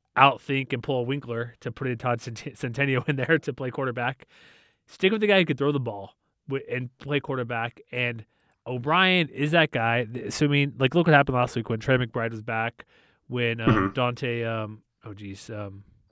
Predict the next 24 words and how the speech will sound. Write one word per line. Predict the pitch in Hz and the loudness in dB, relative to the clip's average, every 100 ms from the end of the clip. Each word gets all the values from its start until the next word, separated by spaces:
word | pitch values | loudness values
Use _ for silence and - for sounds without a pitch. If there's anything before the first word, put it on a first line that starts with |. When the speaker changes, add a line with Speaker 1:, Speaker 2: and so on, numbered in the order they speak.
| _ _ _ - | _ _ _ -6
Speaker 1:
why | 123 | -4
am | 117 | -4
I | |
spacing? | - 117 | -2 4
Speaker 2:
Dante | 113 107 | 4 6
Wright. | 107 131 143 - | 6 4 2 -8
Speaker 1:
<laughs> | - | 6
I | 180 | 8
don't | 233 | 10
know | 202 | 12
why | |
I | 202 | 10
spaced | - 196 180 | 8 4 4
on | 160 | 4
Dante | 151 165 156 | 4 4 4
Wright. | 156 165 | 2 2
I'm | |
like, | 139 113 | 0 -2
"Dante | 160 170 147 | -6 -6 -8
Warren? | 123 160 226 262 | -6 -4 -4 -4
No, | 165 185 | -2 -2
it's | 190 156 | -2 -2
Warren | 156 127 | -4 -2
Jackson." | 175 277 - 139 165 | -2 -4 -6 -6 -6